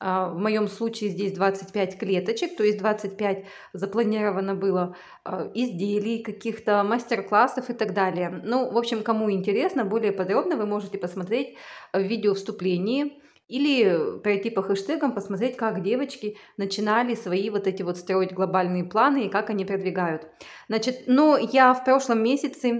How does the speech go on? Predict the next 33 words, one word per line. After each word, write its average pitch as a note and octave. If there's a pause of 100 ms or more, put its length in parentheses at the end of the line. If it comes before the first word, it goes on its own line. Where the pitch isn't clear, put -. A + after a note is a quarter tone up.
(120)
не B3
снимала G#3
подобное B3
видео, B3
потому A#3
что, B3+ (320)
э, F#3+ (100)
сложились A3
так G#3
обстоятельства, A3
что G3
процессов A#3+
у G3
меня G3+
было G3
начато G3+
много, C#4
готовых C4
работ G3+
не G3+
было. F3 (540)
Ну, C4
практически C#4+
не F#3+
было. F3+ (300)
И A#3+
я B3
подумала, B3+
что B3
не B3
буду G3
я F3 (180)
снимать G3